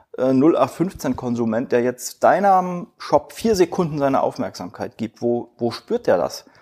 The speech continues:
Ähm, und das sieht dann meistens ganz dünn aus. Und dann ist die Frage, äh,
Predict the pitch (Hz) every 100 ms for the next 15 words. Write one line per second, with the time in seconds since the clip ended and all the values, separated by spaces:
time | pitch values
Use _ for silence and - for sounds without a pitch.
0 | - - - _ - 107 101 104 104 107
1 | 107 - _ _ _ _ - 117 120 123
2 | 185 175 151 139 139 - 139 - 127 127
3 | - 113 92 90 87 82 80 - - _
4 | _ 107 101 101 98 - - _ _ _
5 | _ _ _ _ - 98 107 107 - 85
6 | 104 120 131 - - _ _ 107 104